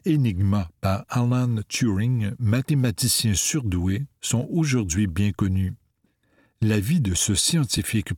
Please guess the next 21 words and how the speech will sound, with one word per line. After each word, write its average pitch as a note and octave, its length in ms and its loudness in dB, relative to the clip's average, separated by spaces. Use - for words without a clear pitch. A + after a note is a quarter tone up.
peu B2+ 180 2
banal A#2 520 0
lui G2 180 2
a A2+ 80 2
même C3+ 240 2
valu A2 340 0
d'avoir G#2 320 0
un F#2 140 0
billet G#2+ 340 0
de E2+ 80 -8
banque A2 320 0
à F2+ 80 -2
son G2 240 0
effigie, G2 600 0
après B2+ 300 -2
que F#2+ 100 -2
sa A2 180 0
vie G#2 380 0
eut G2+ 160 0
fait G#2+ 240 0
l'objet, G#2 560 0